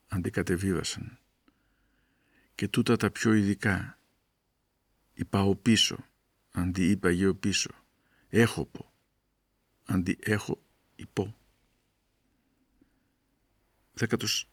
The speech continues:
αιώνας, όπως έλεγα, ή περίπου. Το ίδιο φαινόμενο σε όλες τις άλλες μονολιθικές εκκλησιές. Απορεί κανείς που δεν βρέθηκαν λογιότατοι σε αυτά τα μέρη. Οπωσδήποτε, με δυο λόγια,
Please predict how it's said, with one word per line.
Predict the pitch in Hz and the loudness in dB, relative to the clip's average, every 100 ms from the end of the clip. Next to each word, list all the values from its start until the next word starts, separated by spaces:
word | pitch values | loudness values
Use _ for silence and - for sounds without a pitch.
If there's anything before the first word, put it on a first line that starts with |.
| _ | _
αιώνας, | 104 98 82 73 | 2 2 2 -4
όπως | - 62 - | -8 -4 -2
έλεγα, | 80 95 - | -2 -2 -6
ή | 92 | -4
περίπου. | 87 85 78 - - _ _ _ _ _ _ _ _ _ | -2 0 -2 -6 -20 _ _ _ _ _ _ _ _ _
Το | - | -2
ίδιο | 110 113 | 2 4
φαινόμενο | 113 107 98 104 104 107 107 | 2 4 4 6 4 2 0
σε | - - | -2 2
όλες | 104 104 | 2 2
τις | - - | 0 0
άλλες | 95 95 92 | 2 0 0
μονολιθικές | 101 92 90 - - 98 | 0 2 0 -4 -2 0
εκκλησιές. | 87 90 - - 80 - - _ _ _ _ _ _ _ _ _ _ _ _ | 0 -4 -4 -2 -4 -4 -14 _ _ _ _ _ _ _ _ _ _ _ _
Απορεί | _ 90 101 110 | _ 0 2 2
κανείς | 92 95 98 - | 4 4 4 0
που | - | -2
δεν | 92 95 | 0 2
βρέθηκαν | 92 98 - 92 | 2 0 0 2
λογιότατοι | 87 82 87 92 90 80 | 2 0 0 0 0 -4
σε | - | -4
αυτά | - - | -4 -4
τα | 82 71 | -4 -2
μέρη. | 80 69 110 _ _ _ _ _ _ _ _ _ _ _ _ _ _ _ _ | -2 -6 -10 _ _ _ _ _ _ _ _ _ _ _ _ _ _ _ _
Οπωσδήποτε, | - 92 82 101 - 101 120 127 _ _ _ | -2 0 0 -2 -2 -2 -2 -6 _ _ _
με | 92 | -2
δυο | 78 82 95 | 2 4 6
λόγια, | 90 90 90 113 | 6 4 0 -4